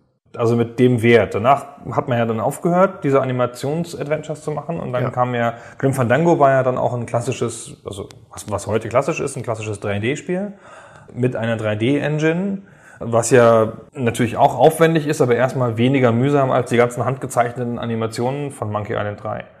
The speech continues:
Speaker 2: Das stimmt. Mitte der neunziger kamen ein paar ganz tolle gezeichnete Adventures raus. Das Toonstruck zum Beispiel oder auch das, das siebte Larry, das Yacht nach Liebe. Das waren Zeichentrick-Adventures, aber auch aufwendig produzierte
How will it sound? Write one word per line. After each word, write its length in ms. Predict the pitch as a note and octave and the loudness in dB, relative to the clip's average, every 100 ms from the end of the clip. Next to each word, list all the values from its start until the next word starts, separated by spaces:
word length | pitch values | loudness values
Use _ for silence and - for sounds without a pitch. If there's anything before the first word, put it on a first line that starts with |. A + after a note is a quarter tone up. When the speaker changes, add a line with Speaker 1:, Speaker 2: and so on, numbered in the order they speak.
| - - | -14 -8
Speaker 2:
Das 120 | C#3 | -6
stimmt. 400 | - D3 B2 B2+ - - - | -4 -4 -6 -12 -20 -20 -10
Mitte 240 | E3 E3+ | -4 0
der 140 | D#3+ C#3 | 2 2
neunziger 440 | C#3 F3 F3+ E3 | 2 0 0 0
kamen 300 | - D3+ D3+ | 0 0 0
ein 140 | C#3+ C3+ | -2 -2
paar 400 | C#3+ C#3+ D3 C#3+ - - - | 2 4 4 0 -8 -16 -6
ganz 280 | B2+ D#3+ F#3+ | -2 -2 -2
tolle 240 | E3+ D#3 | 0 2
gezeichnete 520 | C#3 C3 B2+ C3 C3+ B2 | 0 0 0 2 0 -2
Adventures 520 | A2+ A#2+ A#2 A#2+ - | 0 -2 -2 -4 -2
raus. 240 | A2 G#2 | -2 0
Das 180 | A#2 - | -4 -6
Toonstruck 540 | - F3 F3 E3 C#3+ | -2 -2 0 -2 -2
zum 120 | - C#3+ | -4 -2
Beispiel 540 | C3 C3 - C3 C3 | 0 -2 -4 -4 -2
oder 220 | B2+ A#2 | 0 0
auch 120 | A#2+ | 0
das, 220 | - A#2+ - | -2 -4 -4
das 180 | A#2+ | -6
siebte 280 | - C#3+ - | -6 -6 -4
Larry, 420 | A#2 B2+ D3 D3 | 0 2 2 2
das 200 | C3+ A#2 | 2 -2
Yacht 200 | C3 - | -6 -6
nach 160 | C3+ B2 | -8 -6
Liebe. 380 | C3+ D3 D#3 C#3+ - - | -4 0 0 -2 -4 -8
Das 200 | - B2 | -4 -2
waren 280 | B2 B2 C3 | 2 2 2
Zeichentrick-Adventures, 1200 | - B2 D3 - C3 - A#2+ G#2+ G#2 F#2 F#2+ - | -2 -2 -2 -2 -6 -4 -2 -2 -2 -8 -8 -6
aber 220 | B2 A2+ | -2 2
auch 140 | C3 - | 0 2
aufwendig 520 | C#3+ D#3 D#3 C3 - | 2 4 2 0 -4
produzierte 960 | C3 A#2+ - D3+ D3+ C#3 B2+ C3 B2+ | -4 -4 -2 0 2 2 2 0 -8